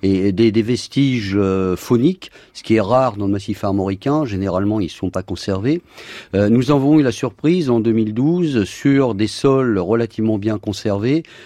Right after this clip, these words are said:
de mettre au jour des empreintes de pas, une, puis deux, puis cinq empreintes dans la même journée.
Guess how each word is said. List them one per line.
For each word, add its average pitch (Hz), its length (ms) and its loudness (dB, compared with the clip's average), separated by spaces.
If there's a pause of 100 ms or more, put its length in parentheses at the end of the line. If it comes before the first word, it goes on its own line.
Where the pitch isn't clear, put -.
(120)
de 90 140 0
mettre 139 320 2
au 123 60 2
jour 123 380 0
des 110 200 -2
empreintes 110 400 -2
de 95 100 0
pas, 98 340 -2 (160)
une, 113 300 2
puis 107 220 -6
deux, 107 320 2 (340)
puis 123 340 -2 (560)
cinq 156 360 -2
empreintes 131 400 -2
dans 110 100 -2
la 101 100 -2
même 107 180 -2
journée. 107 420 0